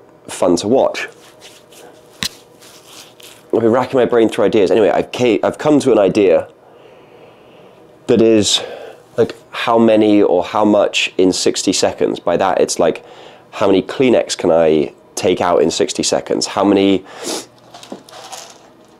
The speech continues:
noodles from here can I crush in sixty seconds? How many bags of glitter can I open in sixty seconds?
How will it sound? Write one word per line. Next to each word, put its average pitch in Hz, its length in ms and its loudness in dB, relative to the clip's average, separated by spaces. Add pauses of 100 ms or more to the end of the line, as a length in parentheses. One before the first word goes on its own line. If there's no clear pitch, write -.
(180)
noodles 113 640 4
from 101 220 0
here 127 200 2
can 98 160 -6
I 87 100 2
crush - 520 -4
in 92 100 2
sixty - 360 -2
seconds? 87 560 0
How - 240 -6
many 107 140 4
bags 101 280 -4
of 107 100 -6
glitter 139 300 0
can 104 140 -4
I 90 160 2
open 87 340 0
in 78 100 0
sixty - 300 -4
seconds? - 540 -4